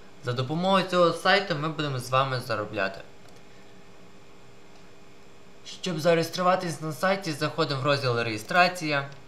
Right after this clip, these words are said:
Вводимо ваш логін, пароль, підтверджуєте пароль, емейл. Ставите галочки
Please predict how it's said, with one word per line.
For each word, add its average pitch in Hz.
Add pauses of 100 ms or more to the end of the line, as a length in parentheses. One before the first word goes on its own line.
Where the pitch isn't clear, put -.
(1500)
Вводимо 135
ваш 117
логін, 151 (840)
пароль, 139 (240)
підтверджуєте 127
пароль, 120 (340)
емейл. 123 (2000)
Ставите 139
галочки 156